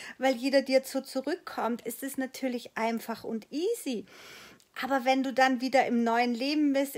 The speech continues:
äh, in deinem alten Leben und dann im alten Job, dann darfst du das eiskalt da reintragen. Und jeder, der dich anmufft, dem,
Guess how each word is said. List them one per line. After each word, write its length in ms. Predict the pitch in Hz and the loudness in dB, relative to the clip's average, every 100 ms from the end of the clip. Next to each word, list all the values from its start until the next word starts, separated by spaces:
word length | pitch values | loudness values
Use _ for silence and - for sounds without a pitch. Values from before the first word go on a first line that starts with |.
| - | 2
äh, 440 | 240 226 - 247 | 4 4 2 0
in 80 | 214 | 2
deinem 240 | 233 226 | 2 4
alten 320 | - 247 247 233 | 4 4 4 -2
Leben 320 | 247 254 247 | -2 -2 -4
und 180 | 226 220 | -6 -4
dann 140 | 226 | -4
im 140 | 220 | -4
alten 440 | - 208 214 220 214 | -2 -2 -2 -4 -4
Job, 320 | 294 349 - | -2 -2 0
dann 200 | 285 277 | -2 2
darfst 320 | - 349 - | 2 2 0
du 40 | 302 | -4
das 180 | 311 - - | -6 -10 0
eiskalt 720 | 262 403 440 - - 277 403 - | 4 4 4 0 2 4 4 4
da 80 | |
reintragen. 920 | 339 254 240 466 539 - 453 415 302 240 | 0 2 0 0 -4 -4 0 0 0 -2
Und 180 | 254 - | -4 -2
jeder, 220 | 330 339 | 2 2
der 160 | 302 302 | 2 0
dich 200 | 302 - | -4 -2
anmufft, 560 | 247 294 392 415 440 - - - - - - | 0 2 2 2 0 -4 -18 -18 -18 -8 -2
dem, 340 | 330 302 262 | 0 0 -2